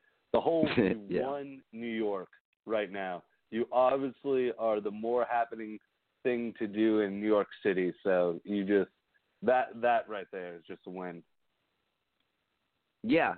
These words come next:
Speaker 2: I mean, it's, it's, it's impossible not to call this the big win of free agency. Um, the, I mean,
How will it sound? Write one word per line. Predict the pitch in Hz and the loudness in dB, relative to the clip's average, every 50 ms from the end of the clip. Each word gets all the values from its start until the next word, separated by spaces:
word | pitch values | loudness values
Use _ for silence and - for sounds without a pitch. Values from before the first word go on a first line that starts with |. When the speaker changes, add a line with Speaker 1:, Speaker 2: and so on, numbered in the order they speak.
| - _ - - | -8 _ -10 -8
Speaker 2:
I | 131 | -4
mean, | 135 135 131 131 123 123 | -2 0 0 0 0 0
it's, | 127 127 120 101 | 0 0 0 -2
it's, | 139 - - - - - | -4 -6 -6 -6 -4 -2
it's | 123 123 - - | -2 -2 -2 -2
impossible | 123 110 120 123 117 113 - - 110 104 98 | -4 -2 -2 0 0 0 -2 -2 -4 -4 -4
not | 98 101 104 - - | -2 -2 -4 -4 -4
to | 101 | -10
call | - - 104 95 95 | -8 -6 -4 -4 -4
this | 92 90 90 85 - _ _ | -4 -6 -8 -8 -10 _ _
the | 92 92 - _ _ _ | -8 -8 -8 _ _ _
big | - 107 101 - - | 0 0 0 0 -4
win | 90 92 90 87 85 82 87 87 82 - _ _ - _ _ _ _ | -6 -6 -4 -4 -4 -6 -10 -12 -16 -18 _ _ -20 _ _ _ _
of | 92 104 101 90 87 90 82 76 _ - | 4 4 4 4 2 0 -4 -8 _ -4
free | 104 90 90 | -2 0 2
agency. | 90 85 71 - 73 - - - - - _ _ - - - - - _ - | 2 0 0 -4 -12 -20 -18 -20 -20 -20 _ _ -20 -20 -20 -20 -12 _ 4
Um, | 92 98 95 90 87 85 87 85 85 80 _ _ _ _ _ _ _ - 90 | 4 6 6 4 2 0 -6 -12 -14 -18 _ _ _ _ _ _ _ -8 -4
the, | 98 - | -4 -2
I | - | -2
mean, | 110 104 117 113 107 107 104 | -2 -4 -4 -6 -6 -8 -12